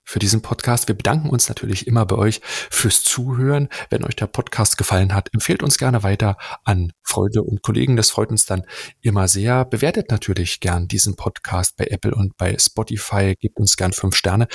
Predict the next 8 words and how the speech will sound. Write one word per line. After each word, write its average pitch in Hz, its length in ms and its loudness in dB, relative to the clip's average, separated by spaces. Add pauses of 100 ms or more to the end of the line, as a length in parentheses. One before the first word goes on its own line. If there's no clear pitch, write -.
(160)
Das - 180 4
hilft 107 240 0
uns, 104 180 0 (240)
diesen - 220 -2
Podcast - 560 -4 (260)
ein 90 100 -4
Stück - 280 -2
weit 90 180 -2